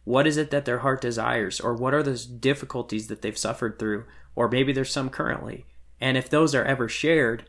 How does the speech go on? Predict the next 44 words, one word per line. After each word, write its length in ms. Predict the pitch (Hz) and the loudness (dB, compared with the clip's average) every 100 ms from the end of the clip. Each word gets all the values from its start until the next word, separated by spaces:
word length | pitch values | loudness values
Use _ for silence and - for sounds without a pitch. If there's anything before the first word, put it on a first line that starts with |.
| - - - - - | -20 -20 -20 -20 -10
well, 120 | 131 | -2
number 280 | 135 156 147 | 0 2 2
one, 300 | 120 147 131 | 2 2 2
you 80 | 131 | 0
can 160 | 117 | -4
definitely 440 | 107 120 139 135 110 | -2 -2 0 -4 -4
pray 240 | - 113 | -2 -2
for 140 | 131 107 | 0 -4
them. 240 | 107 127 - - - | -6 -12 -18 -20 -8
Say, 180 | 120 | -4
"Hey, 120 | 120 147 | 2 2
I'd 120 | 139 | 4
love 180 | 160 156 | 0 0
to 60 | |
be 100 | 131 | 0
able 100 | 131 | 0
to 60 | 113 | -2
pray 240 | - 131 | 0 0
for 140 | 135 120 | 0 -2
you." 300 | 117 - - | -4 -6 -8
And 140 | 123 | -4
then 120 | 127 123 | -2 0
maybe 220 | 143 139 | 2 2
God 240 | 120 123 | 2 0
will 80 | 120 | 0
start 240 | - 123 | -2 -2
to 80 | 113 | -2
answer 240 | 117 - 120 | -4 -4 -6
that 200 | 104 - | -6 -4
prayer 420 | 131 123 117 113 - _ | 0 2 2 -2 -16 _
in 140 | 113 | -6
a 40 | 113 | 0
way 200 | 120 113 | 2 2
that 160 | 110 | 0
that 160 | 110 - | -2 -2
person 300 | 120 - 110 | -4 -4 -4
sees. 300 | - 131 110 | 0 0 2
And 80 | 120 | 2
already, 460 | 120 127 113 - | 4 4 2 -2
wow, 320 | 117 120 110 - | -2 -2 -2 -4
God's 240 | 117 110 | -4 -2
opening 340 | 113 117 107 104 | -4 -4 -6 -4
a 60 | |
door. 300 | 104 101 - | -4 -4 -6